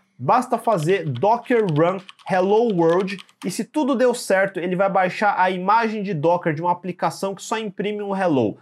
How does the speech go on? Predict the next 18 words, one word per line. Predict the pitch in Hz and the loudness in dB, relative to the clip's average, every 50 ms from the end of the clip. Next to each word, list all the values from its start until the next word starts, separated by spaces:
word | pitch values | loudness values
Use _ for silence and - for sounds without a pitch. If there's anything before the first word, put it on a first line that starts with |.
| _ _ _ _ | _ _ _ _
Mas | - 175 196 196 | -4 -2 0 2
nós | 233 247 247 | 0 0 0
estamos | 226 220 - 247 233 233 226 | -2 -4 -4 -4 -4 -4 -6
falando | - - 233 208 190 180 196 196 180 170 | -2 0 0 2 2 2 0 0 -2 -4
em | 160 175 | -6 -4
baixar | 185 185 190 180 175 - - 214 196 - - | -2 0 0 0 0 0 0 0 0 0 -2
o | 202 - - _ _ | -4 -6 -8 _ _
Postgres, | - 190 185 170 151 - - - 123 120 123 | 0 2 2 2 0 -2 -6 -6 -6 -4 -4
então | 151 160 156 208 190 | -4 -4 -2 -2 0
vamos | 170 208 208 208 196 | 0 0 0 -2 -2
fazer | - 214 208 190 180 202 | -2 -2 0 2 2 2
isso. | 170 139 123 120 - - - _ _ _ _ _ | 4 4 2 0 -4 -10 -18 _ _ _ _ _
Você | - 165 - 131 | -4 -4 -2 0
já | 123 131 127 | 0 0 -2
sabe | 123 123 139 123 120 123 | 0 0 0 0 2 2
a | 131 | 0
rotina, | 135 - - - - - - 165 160 170 196 202 - _ _ _ - | 2 0 -2 -2 -2 -2 -2 0 0 0 -2 -4 -6 _ _ _ -8
Google. | 135 123 131 170 180 160 117 113 110 87 - | -6 -2 0 2 2 2 2 0 -2 -2 -4